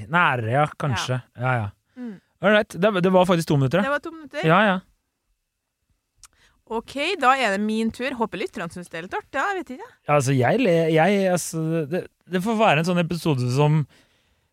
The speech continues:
Speaker 1: som er for oss, da.
Speaker 2: Ja. <laughs>
Speaker 1: Og så kan fansen
Speaker 2: Det er sånn vi runder av.
Speaker 1: Det er sånn vi runder av. Endelig kan du og jeg gjøre noe som er til oss.
Speaker 2: Ja.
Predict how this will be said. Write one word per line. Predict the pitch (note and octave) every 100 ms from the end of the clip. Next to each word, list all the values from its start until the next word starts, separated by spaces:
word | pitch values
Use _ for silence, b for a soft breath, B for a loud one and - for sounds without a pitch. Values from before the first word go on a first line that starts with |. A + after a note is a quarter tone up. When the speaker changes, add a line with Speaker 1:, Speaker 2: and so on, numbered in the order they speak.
| _
Speaker 1:
som | - E3 D#3
er | C3+
for | F3
oss, | - -
da. | - - - _ _
Speaker 2:
Ja. | A3 G#3+ C#4 - -
<laughs> | A4+ - A#4
Speaker 1:
Og | D3
så | D3
kan | F#3+ E3
fansen | D3+ C3 - -
Speaker 2:
Det | D#3+
er | E3
sånn | C4+ C4+
vi | C4+
runder | C4 A#3
av. | F#3+ F#3
Speaker 1:
Det | F3+
er | -
sånn | E3+
vi | D#3
runder | D#3 C#3+ B2+
av. | C#3+ - -
Endelig | F3+ D3+ C#3+ D3
kan | F3
du | C#3+
og | C#3 D3+
jeg | C3+ C#3
gjøre | D3 C3 A#2
noe | C3 A#2 A2 A2+ A#2 A#2 A#2 A#2+
som | A2+ C3
er | A2
til | C3
oss. | B2 - - - _ _ _
Speaker 2:
Ja. | A3 C4